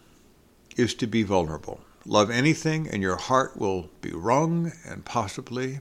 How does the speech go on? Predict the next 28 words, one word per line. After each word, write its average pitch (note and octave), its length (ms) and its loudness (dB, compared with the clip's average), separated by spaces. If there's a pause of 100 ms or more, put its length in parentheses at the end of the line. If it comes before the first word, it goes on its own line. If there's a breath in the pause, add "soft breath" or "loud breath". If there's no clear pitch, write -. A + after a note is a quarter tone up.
be B2+ 120 0
broken. G2 380 -2 (1040 soft breath)
The C3 100 6
only G3 180 6
place - 540 2
outside E3+ 580 0
of D3+ 120 -2
heaven A#2+ 500 -4
where A#2+ 220 2
you B2 200 4
can A2+ 460 0
be A#2 260 0
entirely C3+ 760 -2
safe C3 400 0
from - 440 -10
the A2 80 -4
dangers A2+ 580 0
of C#3+ 140 -8
love F2+ 340 0 (540 soft breath)
is A2+ 200 -2
hell. D2+ 280 -6 (1300)
That's G2+ 160 -6
a G#2+ 40 -4
quote G#2+ 320 2
from G#2+ 360 -8 (100)
C A2 280 4
S F#2+ 240 0
Lewis. - 480 -4